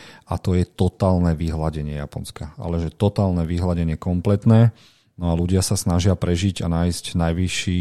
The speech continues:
nejaký bod, kde by prežili. Zistia, že ani tam sa nedá prežiť. No a potom príde okamžite, príde, e, najväčšia katastrofa, aká môže byť, a to je ľudia.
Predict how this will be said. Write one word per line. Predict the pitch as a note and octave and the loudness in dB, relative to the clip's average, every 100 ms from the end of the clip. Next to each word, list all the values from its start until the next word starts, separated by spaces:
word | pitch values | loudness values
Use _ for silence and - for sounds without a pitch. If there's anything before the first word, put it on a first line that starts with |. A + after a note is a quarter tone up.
| F2 E2 | -2 -2
nejaký | E2+ E2+ - | -2 -2 -4
bod, | F2 E2+ F2+ | -6 -4 -6
kde | - F#2 | -6 -6
by | E2+ E2 | -4 -4
prežili. | D#2+ D#2 F2 F2 | -6 -4 -4 -2
Zistia, | E2+ E2 E2 - | -4 -6 -10 -8
že | D#2 D#2+ | -6 -4
ani | D#2 D#2+ | -4 -6
tam | D#2+ E2 F2 | -6 -6 -4
sa | F#2 | -2
nedá | F#2+ G2+ | 2 2
prežiť. | F#2+ G#2 A#2 A#2+ - - - - - | 2 2 2 0 -8 -20 -20 -20 -4
No | F#2 | 0
a | F2+ | 2
potom | F#2 - F#2+ | 0 0 0
príde | - F2+ F#2 | 2 2 2
okamžite, | G#2 G2+ - A#2+ B2 F#2+ F#2+ - F2 | 4 4 6 4 4 0 -6 -4 -4
príde, | E2 F#2 F2 F2 F2 | -2 -4 -2 0 0
e, | E2 - | -2 -6
najväčšia | F#2 D#2+ E2 F2+ F2+ - G2 | -6 -4 0 0 0 0 -2
katastrofa, | F#2+ - E2 - F2 - F2 E2 | -2 -6 -8 -6 -6 -2 -2 -2
aká | E2+ F2 | -4 -2
môže | E2 E2 D#2+ | -2 -4 -4
byť, | F2+ - | -6 -6
a | - | -12
to | - F2 | -8 -6
je | D#2+ | -4
ľudia. | D#2+ E2 F2 G#2+ | -4 -2 2 2